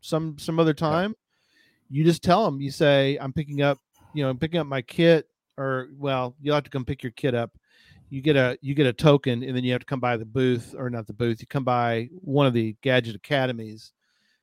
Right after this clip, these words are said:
Speaker 1: you hand in your token, and they'll give you the, the, the kit. But if you don't
Speaker 2: Yeah.
Speaker 1: wanna build it right then, just put it in your bag and, and move on. You don't have to. Um,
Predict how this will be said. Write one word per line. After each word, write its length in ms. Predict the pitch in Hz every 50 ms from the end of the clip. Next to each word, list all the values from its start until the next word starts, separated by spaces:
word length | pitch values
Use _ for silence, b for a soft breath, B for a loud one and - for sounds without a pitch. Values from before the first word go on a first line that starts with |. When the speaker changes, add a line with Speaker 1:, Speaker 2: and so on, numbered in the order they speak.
| _ _ -
Speaker 1:
you 140 | 127 127
hand 300 | 113 131 139 135 127 123
in 120 | 123 120 120
your 100 | 113 110 -
token, 380 | - 135 123 120 - - 120 117
and 100 | 117 117
they'll 100 | 113 110
give 240 | 110 123 117 107
you 100 | 113 110
the, 220 | 104 107 104 104 - _ _ _ _ -
the, 120 | 120 107 _ _ _
the 80 | - 104
kit. 340 | - - 135 120 107 104 - b b b b b b
But 100 | 185 185
if 80 | 180 -
you 40 | 226 254
don't 60 | 277
Speaker 2:
Yeah. 40 | 269
Speaker 1:
wanna 100 | 214 156
build 220 | 123 135 139 147 160
it 40 | 147
right 240 | 147 143 139 - -
then, 360 | 139 143 160 190 214 220 - _ _ _ _
just 160 | - 170 156 - _ _ _ -
put 80 | 160 160
it 20 |
in 40 | 151 147
your 80 | 139
bag 320 | 131 139 135 139 147 147 147
and, 200 | 139 135 131 135 _ _ -
and 100 | 135 139
move 160 | 151 151 139
on. 240 | 143 151 165 156 131
You 100 | 123 127
don't 140 | 135 135 131
have 240 | 131 143 156 165 -
to. 280 | - 117 113 117 117 b b b b b b b b b _ -
Um, 560 | 127 127 123 120 120 123 123 123 123 131